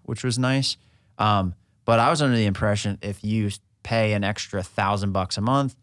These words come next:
or something like that, that in the longer term, because you're paying that thousand dollars to principal, that you would be paying the house down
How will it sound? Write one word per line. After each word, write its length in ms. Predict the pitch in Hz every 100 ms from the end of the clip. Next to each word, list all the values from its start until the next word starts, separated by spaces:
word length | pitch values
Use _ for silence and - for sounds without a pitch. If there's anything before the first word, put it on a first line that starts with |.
| _ _ -
or 100 | 101
something 460 | - 117 107 113
like 380 | 101 95 87 -
that, 440 | 104 107 95 85 _ _ _ -
that 200 | 104 - _ _ _ _ -
in 220 | 120 117
the 120 | 107
longer 640 | 104 95 90 101 110 107 101
term, 600 | - - 104 113 113 110 _ 98
because 420 | 101 - 113 101
you're 100 | 98
paying 340 | - 104 104
that 180 | 101 80
thousand 360 | - 95 92 95
dollars 340 | 92 90 87
to 260 | - - 98
principal, 760 | - 104 110 - 135 139 143 - _ _ -
that 140 | 104
you 120 | 104 110
would 140 | 92
be 200 | 101 101 -
paying 440 | - 107 107 104 95
the 80 |
house 380 | 92 98 98 95
down 500 | - 92 90 85 78